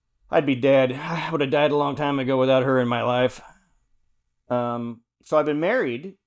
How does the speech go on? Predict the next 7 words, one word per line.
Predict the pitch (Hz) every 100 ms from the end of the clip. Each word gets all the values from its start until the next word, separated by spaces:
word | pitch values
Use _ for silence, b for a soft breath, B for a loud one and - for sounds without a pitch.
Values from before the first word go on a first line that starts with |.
| -
and | 131 127
together | 127 147 190 147 123
for | - 120 113 107 _ 120
almost | 170 233 139 127 -
twenty | - 127 113
years, | 139 101 90 127 - _ _ _ _ _ _ _ _ _ _ _ _
but | 123 110 165 143 - -